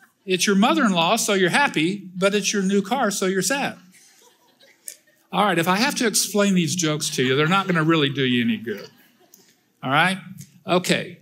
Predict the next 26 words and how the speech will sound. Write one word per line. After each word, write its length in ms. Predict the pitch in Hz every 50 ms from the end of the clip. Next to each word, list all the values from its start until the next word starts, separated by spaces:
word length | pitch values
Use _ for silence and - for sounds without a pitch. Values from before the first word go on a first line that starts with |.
| _ -
so 540 | - - - 220 190 156 120 156 208 - 135
now 160 | 160 160 156
the 140 | 160 151 156
five 420 | 156 - - 190 190 202 220 233 233
emotions 680 | 240 220 202 185 185 185 180 180 - 180 165 165 143
that 120 | 143 135 139
I 220 | 139 147 151 165
work 380 | 165 151 147 151 160 160 156 -
on 260 | 143 139 135 135 131
all 300 | 120 120 127 135 147 156
the 120 | 160 175 170
time 340 | - - 151 143 143 143 143
with 160 | 139 139 -
clients 640 | - - 143 131 120 113 110 110 113 117 117 -
and 200 | - 135 143 147 147
in 140 | 147 151 156
my 220 | 156 156 160 156
own 180 | 156 165 180 180
life 500 | 160 120 107 107 104 113 139 143 - -
are 200 | 139 127 117 117
fear, 800 | 117 - - - - 139 143 147 147 151 160 175 190 196 190 190 - - - - - - - - - _ _ -
anger, 800 | - 135 131 127 127 123 117 110 120 117 113 117 123 139 143 139 - - _ _
sadness, 1160 | - - - - - 135 127 131 127 127 127 139 143 147 170 208 214 - - - - - - - - - - - - - _ _ _ _ _ _ _
hurt, 760 | - - - - 156 139 127 135 165 - - - - - - - _ _ _ _ _ _ _ _ _ _ _ _ _ _ _ _ _ _ - - _ _ _ _ _ _ _ _ -
and 260 | - 127 120 123 120 113
guilt. 240 | 180 202 190 -